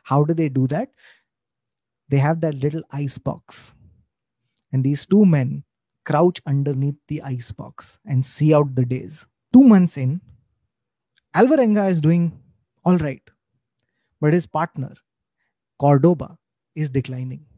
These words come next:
The younger man is slowly losing the will to survive, right? And he's having these thoughts that maybe it's better to die in the ocean rather than starve on the boat. It reached a point where he started thinking that maybe when the sharks surround the boat, he would jump in with them.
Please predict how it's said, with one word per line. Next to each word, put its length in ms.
The 120
younger 280
man 340
is 240
slowly 720
losing 560
the 100
will 200
to 80
survive, 560
right? 180
And 140
he's 160
having 300
these 160
thoughts 340
that 140
maybe 520
it's 200
better 480
to 80
die 280
in 200
the 100
ocean 560
rather 240
than 160
starve 320
on 140
the 80
boat. 280
It 140
reached 180
a 60
point 260
where 100
he 80
started 380
thinking 280
that 160
maybe 400
when 240
the 80
sharks 380
surround 520
the 80
boat, 260
he 140
would 220
jump 320
in 240
with 220
them. 260